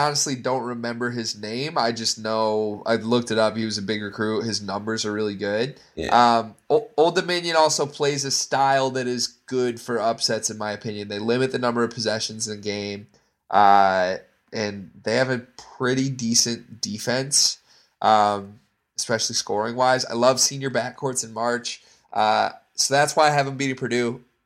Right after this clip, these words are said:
Speaker 1: That said, I have Nova in this game.
Speaker 2: <laughs> I got Nova, too.
Speaker 1: <laughs> All right, Nova moves on.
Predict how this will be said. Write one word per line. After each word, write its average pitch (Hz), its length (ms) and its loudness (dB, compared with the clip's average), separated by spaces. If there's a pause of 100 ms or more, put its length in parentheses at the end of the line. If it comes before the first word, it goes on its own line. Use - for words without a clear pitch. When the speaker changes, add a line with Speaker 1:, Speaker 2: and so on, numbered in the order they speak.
(320)
Speaker 1:
That 127 220 2
said, 120 480 2
I 110 80 -4
have 110 240 -2
Nova 95 240 -6
in 87 120 -8
this 80 140 -10
game. - 160 -20 (280)
Speaker 2:
<laughs> - 20 -6 (1600)
I 98 120 6
got 92 120 10
Nova, 92 300 0
too. - 260 -6 (760)
Speaker 1:
<laughs> - 460 -2
All 175 80 2
right, 127 240 -2
Nova 135 240 -2
moves 143 220 -2
on. 135 280 2